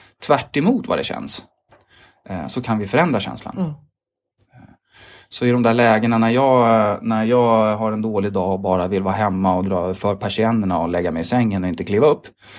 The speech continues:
Speaker 1: så är det förmodligen inte hjälpsamt att göra det. Så det är förmodligen mer hjälpsamt att ta mig ut just den dagen och träffa några vänner eller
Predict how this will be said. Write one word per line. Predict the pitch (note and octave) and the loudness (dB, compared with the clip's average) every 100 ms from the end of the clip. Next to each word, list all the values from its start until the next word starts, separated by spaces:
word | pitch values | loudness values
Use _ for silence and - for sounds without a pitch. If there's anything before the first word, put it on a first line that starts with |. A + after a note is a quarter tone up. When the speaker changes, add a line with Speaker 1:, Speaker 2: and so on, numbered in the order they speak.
| - - | -20 -8
Speaker 1:
så | - | 0
är | G#3+ | 0
det | A#3+ | 2
förmodligen | G#3 E3 D#3+ | 2 0 0
inte | D3+ | 0
hjälpsamt | C#3 B2+ B2+ B2+ | 2 2 0 -2
att | D#3 | 0
göra | D#3 G3 | 0 0
det. | - - _ _ _ _ _ _ _ - | -4 -10 _ _ _ _ _ _ _ -20
Så | - - | -20 -6
det | B2+ | -4
är | |
förmodligen | C3+ F3 A3+ C#3 | -2 2 2 2
mer | G2 F#2+ | 0 0
hjälpsamt | D2 - F#2+ F#2+ | -2 -4 -8 -6
att | |
ta | - D3+ | 0 2
mig | F3+ G2 | 2 0
ut | - | -2
just | - - | -6 -4
den | D#2 - | -4 -4
dagen | - - - | -6 -8 -8
och | |
träffa | - A2 A2+ | -8 -4 -2
några | B2+ B2 | 0 0
vänner | A2+ G2 - - | -2 -4 -10 -12
eller | - | -12